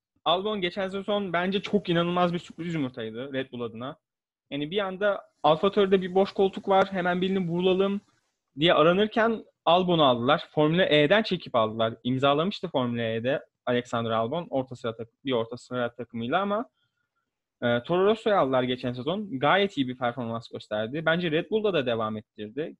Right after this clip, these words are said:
Gözü kara biri Verstappen gibi. Verstappen kadar abartı değil ama gözü kara onun da. Umarım Verstappen'in yediği bir pilot olmaz. Aynı Ricciardo ve Gasly gibi.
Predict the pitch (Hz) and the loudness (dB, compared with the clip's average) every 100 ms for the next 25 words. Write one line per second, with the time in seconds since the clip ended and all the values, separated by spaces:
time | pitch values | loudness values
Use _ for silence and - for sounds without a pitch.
0 | - 147 185 - 175 196 175 127 110 113 | -6 -4 -4 -6 -2 -2 -2 -6 -4 -6
1 | 147 _ _ _ _ - 127 - 123 113 | -8 _ _ _ _ -4 -4 -2 -4 -4
2 | 110 120 - 147 151 180 190 180 _ _ | -8 -14 -4 -4 -4 -12 -12 -14 _ _
3 | - 160 160 160 - 160 143 - 170 262 | -8 -2 -2 -2 -4 0 -2 -4 -10 -8
4 | 269 226 151 170 180 180 202 127 117 160 | -6 -4 -4 -4 -6 -4 -4 -4 -8 -10
5 | 269 _ _ _ _ _ _ _ - 156 | -12 _ _ _ _ _ _ _ -8 -4
6 | 214 233 233 - 180 175 196 196 185 185 | -2 -2 -4 -4 -4 -4 -10 -8 -8 -8
7 | 175 175 185 185 - 151 165 165 165 165 | -6 -2 -2 -2 -4 -6 -6 -2 -4 0
8 | 147 135 113 - - _ - 135 123 123 | -2 0 -4 -8 -20 _ -4 -2 0 -2
9 | 123 131 117 131 143 131 120 110 120 190 | -2 0 0 0 0 0 -2 -8 -4 -6